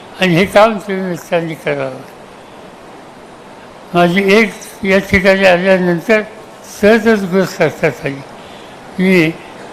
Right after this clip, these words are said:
या सभागृहात वैद्यनाथ आज पहिल्यांदाच आलो. चांगली मोठी जागा आहे,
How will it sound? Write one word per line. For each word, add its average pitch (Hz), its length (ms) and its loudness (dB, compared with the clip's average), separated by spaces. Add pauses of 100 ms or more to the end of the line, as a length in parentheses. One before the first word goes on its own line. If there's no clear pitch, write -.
(120)
या 185 180 4
सभागृहात 180 760 2
वैद्यनाथ 170 960 0
आज 185 160 2
पहिल्यांदाच 170 680 0
आलो. 123 220 -4 (800)
चांगली 214 380 2
मोठी 185 440 0
जागा 170 280 4
आहे, 147 200 -4